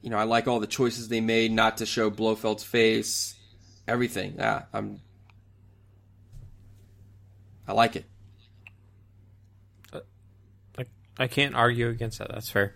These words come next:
Speaker 1: Okay. All right.
Speaker 2: Are you, uh, you ready to bring this home?
Speaker 1: I, I think, I think we should. Yeah. I, I, is this, I feel without editing right now at this point, I think we have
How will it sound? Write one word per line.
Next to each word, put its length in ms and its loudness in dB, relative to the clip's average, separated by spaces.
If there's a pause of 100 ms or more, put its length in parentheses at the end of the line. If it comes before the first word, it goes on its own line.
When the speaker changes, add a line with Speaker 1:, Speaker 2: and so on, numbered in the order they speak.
(120)
Speaker 1:
Okay. 200 2 (680)
All 60 4
right. 140 4
Speaker 2:
Are 40 2
you, 240 8
uh, 360 8 (680)
you 80 -20
ready 160 8
to 60 4
bring 200 2
this 120 -4
home? 180 -2 (200)
Speaker 1:
I, 220 2
I 100 4
think, 480 4
I 60 0
think 160 -2
we 100 -6
should. 320 0
Yeah. 260 0 (120)
I, 80 -2
I, 360 0 (260)
is 180 2
this, 300 0 (400)
I 80 2
feel 600 6 (140)
without 380 6
editing 520 4 (600)
right 140 4
now 220 8
at 100 2
this 140 0
point, 440 0 (140)
I 80 0
think 320 2 (120)
we 240 -2
have 460 -4